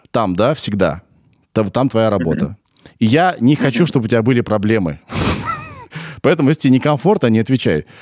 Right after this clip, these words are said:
Speaker 1: У вас там, ребята,
Speaker 2: Хорошо.
Speaker 1: у вас там, ребята, вообще че происходит? Это к-, я вообще просто не понимаю совершенно, что там у вас происходит.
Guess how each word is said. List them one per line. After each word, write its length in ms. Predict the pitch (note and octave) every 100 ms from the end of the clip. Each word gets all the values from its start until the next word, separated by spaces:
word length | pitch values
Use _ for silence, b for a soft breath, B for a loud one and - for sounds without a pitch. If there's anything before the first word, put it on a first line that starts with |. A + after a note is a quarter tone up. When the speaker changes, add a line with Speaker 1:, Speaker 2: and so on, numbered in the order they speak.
| B B -
Speaker 1:
У 80 |
вас 220 | A#2 A3+ A3
там, 180 | A3
ребята, 460 | E3 D3+ F#3+ G3 D3+
Speaker 2:
Хорошо. 380 | C#3+ F#3+ C#3+ C#3+
Speaker 1:
у 100 | B2
вас 240 | C#3 G#3+ -
там, 160 | G3
ребята, 340 | E3+ E3+ F#3+ C3+
вообще 240 | C#3+ -
че 160 | - F#3
происходит? 600 | D3 C3 - F2+ C2 - _ _ _
Это 400 | C3 - D#3 A#2+
к-, 120 | F#3+ - B2+ A2+
я 360 | B2+ A2 E3
вообще 460 | D3 C3+ - - G#3+
просто 300 | E3 D3 A#2+
не 220 | A#2 C3 C#3+
понимаю 960 | D3 C3 C3+ C3+ E3 F3+ E3+ A2+ - _ _ -
совершенно, 1080 | - C#3 C3 C3+ B2 - E3+ F#3 E3 G#2 -
что 520 | - - - - E3
там 260 | E3 D3 F#3 -
у 140 | B2
вас 340 | G#2 G2+ G2+ -
происходит. 640 | A2+ G#2 - - C#2